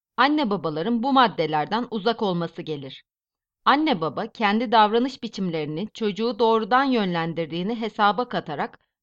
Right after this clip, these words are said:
tutarsız davranışlardan kaçınmalıdır. Anne babanın sigara, alkol ya da uyuşturucu maddelere karşı tutumlarının çocuklarının tutumlarını şekillendireceği ve çocuğa ancak doğru davranışlar ile örnek olunabileceği unutulmamalıdır.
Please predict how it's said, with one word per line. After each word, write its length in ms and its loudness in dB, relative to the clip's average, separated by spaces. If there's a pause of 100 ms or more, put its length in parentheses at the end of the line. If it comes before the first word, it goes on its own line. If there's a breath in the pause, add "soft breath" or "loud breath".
tutarsız 560 2
davranışlardan 840 0
kaçınmalıdır. 800 -4 (720)
Anne 340 4
babanın 380 0
sigara, 600 0 (140)
alkol 440 2
ya 180 0
da 60 2
uyuşturucu 560 -4
maddelere 540 0
karşı 400 -2
tutumlarının 760 -6 (340)
çocuklarının 680 0
tutumlarını 600 -2
şekillendireceği 1160 -4 (420)
ve 120 2
çocuğa 500 2
ancak 480 0
doğru 340 0
davranışlar 640 2
ile 280 -2
örnek 380 0
olunabileceği 880 -2
unutulmamalıdır. 1000 -2